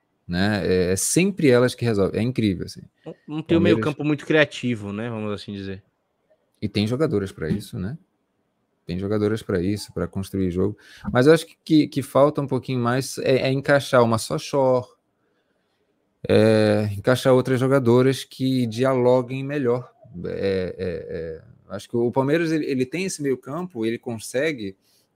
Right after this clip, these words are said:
Speaker 1: é, é, dominar jogos, né? Mas quem resolve, resolve mesmo, são uma das duas. Ou Bia Zanerato, ou, ou... Claro, você tem uma Poliana na bola aérea, você tem, tem algumas alternativas, mas, é, em termos de construção de jogo,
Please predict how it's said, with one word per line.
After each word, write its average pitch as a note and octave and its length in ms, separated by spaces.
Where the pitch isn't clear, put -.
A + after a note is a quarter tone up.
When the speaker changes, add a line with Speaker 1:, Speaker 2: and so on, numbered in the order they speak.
Speaker 1:
é, A2 420
é, G#2+ 40
dominar D3+ 440
jogos, A#2+ 480
né? G2 280
Mas G#2 220
quem F#3+ 320
resolve, A#2+ 580
resolve A#2 400
mesmo, C3+ 560
são - 180
uma A2 140
das C#3+ 140
duas. F2+ 240
Ou G#2 100
Bia G#2+ 160
Zanerato, G2+ 560
ou, G#2+ 340
ou... G2 260
Claro, D#3 220
você - 100
tem C3+ 120
uma B2+ 80
Poliana C#3 400
na B2+ 80
bola B2+ 220
aérea, C#3 500
você G#2+ 160
tem, D3 200
tem E3 180
algumas D3 300
alternativas, G#2+ 840
mas, A2 440
é, G#2 160
em A#2 80
termos C#3+ 260
de D#3 80
construção C3+ 640
de A2+ 120
jogo, A2 360